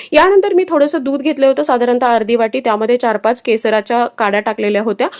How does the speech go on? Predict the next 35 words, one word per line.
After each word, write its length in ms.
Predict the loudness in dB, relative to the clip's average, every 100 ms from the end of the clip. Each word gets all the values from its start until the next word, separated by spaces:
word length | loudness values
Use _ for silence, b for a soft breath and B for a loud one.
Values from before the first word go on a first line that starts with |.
| B -2
आणि 160 | 0 2
ते 80 | 2
दूध 200 | 2 0
मी 140 | 2 0
यामध्ये 320 | 0 0 0
घातलेलं 360 | -2 -2 -4 -4
आहे. 140 | -4 0
तुम्ही 160 | 2
हवं 200 | 4 2 2
तर 120 | 0 0
आणखी 300 | -4 -2 -4
दूध 240 | -2 0
यामध्ये 340 | 0 0 0 0
घालू 200 | -2 -6
शकता 260 | -8 -4
आणि 120 | -2
पूर्ण 280 | 0 2 2
रेसिपी 380 | 2 2 -2 -2
दुधामध्ये 440 | -2 -2 -2 -2
सुद्धा 280 | -2 -2 -2
शिजवू 280 | -2 -4 -4
शकता. 360 | -6 -6 -4 -6 B B B B 2
यानंतर 240 | 4 6
मी 100 | 4 4
थोडंसं 280 | 2 0
पाणी 280 | 0 2 0
सुद्धा 280 | -2 -2 0
यामध्ये 340 | 2 2 2 0
ॲड 180 | -2 0
केलेलं 340 | 0 0 0 -2
आहे 260 | -2 -2 -2 B B 0
आणि 240 | 2 4
हे 180 | 2 0
पाणी 440 | 2 0 0 -2 -4
दूध 200 | -6